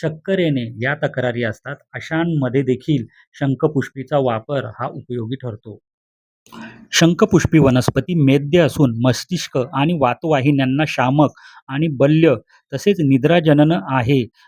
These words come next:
म्हणून मस्तिष्क दौर्बल्यजनित विकार म्हणजे उन्माद, भ्रम, अपस्मार किंवा अनिद्रा या त्रासांमध्ये शंखपुष्पीचा वापर करावा. मस्तिष्काला किंवा मेंदूला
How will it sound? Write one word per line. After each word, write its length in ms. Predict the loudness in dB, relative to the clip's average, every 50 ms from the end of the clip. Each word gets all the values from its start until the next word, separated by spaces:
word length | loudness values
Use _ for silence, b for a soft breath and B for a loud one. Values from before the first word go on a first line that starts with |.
| b _
म्हणून 320 | -2 0 2 2 2 0 2
मस्तिष्क 480 | 2 0 0 0 -8 -10 -10 -2 -2 0
दौर्बल्यजनित 880 | 2 4 4 4 4 4 4 2 4 4 2 2 2 2 0 0 0 0 -2
विकार 380 | -2 -4 -4 -4 -4 -4 -4
म्हणजे 260 | -6 -6 -4 -4 -4 -4 -4
उन्माद, 400 | -4 -4 -2 0 0 0 0 0 -4 _ _
भ्रम, 360 | -10 -4 0 0 0 0 0 -2 -4 -6 -8 _ _ _ _
अपस्मार 600 | -12 -6 _ -4 -4 -2 0 0 2 2 0 -2 b b b b b _ _
किंवा 180 | -4 -2 -2 -2 -2 0
अनिद्रा 520 | 0 2 2 0 2 2 4 4 4 2 -2 -8 _ _ _ _ _ _
या 160 | -6 -4 -4 -4
त्रासांमध्ये 720 | 0 0 0 0 0 -2 -4 -6 -6 -6 -8 -8 -10 -12
शंखपुष्पीचा 800 | -12 -10 -10 -10 -10 -12 -12 -12 -10 -10 -8 -10 -10 -10 -8 -6
वापर 360 | -4 -4 -4 -4 -6 -8 -12 -12
करावा. 420 | -10 -10 -8 -6 -4 -4 -4 -4 -6 B B B B B B _
मस्तिष्काला 640 | -2 -2 -2 -2 -2 -4 -4 -4 -6 -4 -4 -4 -4
किंवा 240 | -4 -4 -4 -4 -2
मेंदूला 480 | -2 -2 -2 -2 -2 -4 -4 -4 -6